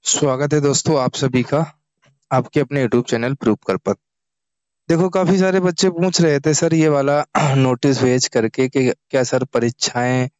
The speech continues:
कब होंगी?" काफी सारे बच्चे कह रहे थे, "सर, क्या, क्या कुछ मतलब जानकारी है पेपर्स को लेकर?" ही पूछ रहे थे। तो मैं आपको बता दूं सीधी सी भाषा में, जो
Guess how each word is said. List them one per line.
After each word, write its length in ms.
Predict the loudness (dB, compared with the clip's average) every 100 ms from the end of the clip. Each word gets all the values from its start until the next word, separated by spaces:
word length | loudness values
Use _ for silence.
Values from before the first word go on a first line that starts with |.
| _ _ _ _ -2
कब 140 | 0
होंगी?" 520 | 2 2 2 2 0
काफी 320 | 0 -4 -2
सारे 240 | 0 2 2
बच्चे 320 | 0 -2 -4
कह 160 | -2 -2
रहे 180 | -2
थे, 140 | -2 -2
"सर, 240 | 0 -2
क्या, 460 | -2 -2 0 0 -2 -6 -20 _ _ _ _ -4
क्या 160 | -4
कुछ 320 | 0 -2 0
मतलब 420 | 0 0 0 -2 0
जानकारी 520 | -2 -2 -2 0 0
है 100 | 0
पेपर्स 460 | 0 -2 0 -2
को 120 | -2 0
लेकर?" 320 | 0 0 0
ही 100 | 0
पूछ 320 | 0 -2 0
रहे 160 | 0 0
थे। 100 | 0
तो 120 | 0
मैं 140 | 0
आपको 280 | -2 -2 -2
बता 300 | -2 -2 -2
दूं 200 | 0 -2 -2 _ _ -8
सीधी 320 | -2 0 0
सी 160 | 2 2
भाषा 400 | 2 0 -2 -2
में, 240 | -2 -4 -6 _ _ _ -16
जो 480 | -4 0 2 0